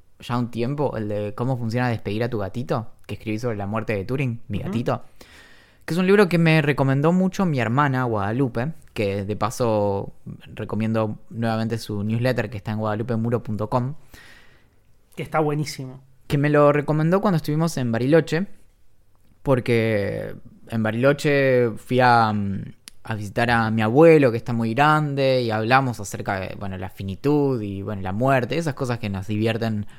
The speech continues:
Speaker 1: horrores a, a los filósofos. Y, mm, y hablando como de, de cómo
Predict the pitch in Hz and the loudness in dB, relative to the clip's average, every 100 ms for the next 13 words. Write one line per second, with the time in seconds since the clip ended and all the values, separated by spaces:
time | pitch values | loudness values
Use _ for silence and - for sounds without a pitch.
0 | - - - 117 113 107 107 110 98 98 | -20 -20 -4 0 2 2 0 0 -2 -2
1 | - - 107 104 120 - 113 117 131 131 | -8 -10 -6 -6 -6 -4 -2 -2 -4 -6
2 | 147 - - - - - _ 175 170 160 | -8 -8 -18 -20 -20 -20 _ 0 2 2
3 | 156 147 143 - - 151 165 180 254 214 | 0 -2 -4 -8 -6 4 6 8 6 2
4 | 147 123 120 113 101 123 - 151 175 185 | 2 0 0 -2 -4 -6 -2 0 0 -2